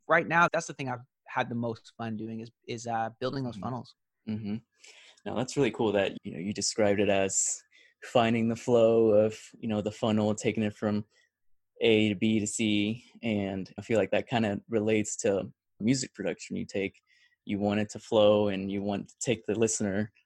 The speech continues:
Speaker 2: through a process and you take them through the experience. And so, I mean, just the way you described it,
Speaker 1: Hundred percent.
Speaker 2: it's, it's really cool. So did you get the opportunity to, you, you mentioned rappers, did you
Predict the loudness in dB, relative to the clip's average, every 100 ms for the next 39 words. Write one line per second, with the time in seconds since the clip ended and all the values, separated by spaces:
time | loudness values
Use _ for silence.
0 | _ _ _ _ -4 -4 2 2 2 -2
1 | -4 -4 -6 -4 -4 -4 -8 -8 -8 -6
2 | -6 -2 -2 -4 -6 -2 0 0 0 -2
3 | -4 -6 -8 -10 _ _ _ _ _ 4
4 | 4 4 0 -2 -4 -2 0 0 -2 -2
5 | 2 2 2 -2 -4 -10 -10 -6 -6 -6
6 | _ -10 -4 -4 0 -2 -2 -10 _ -18
7 | 4 6 6 2 -8 _ _ _ _ _
8 | _ -6 -4 0 2 2 6 6 6 2
9 | 2 -2 -2 0 0 0 0 0 0 -2
10 | -2 -2 0 0 -2 0 0 0 -4 -4
11 | -2 -2 -2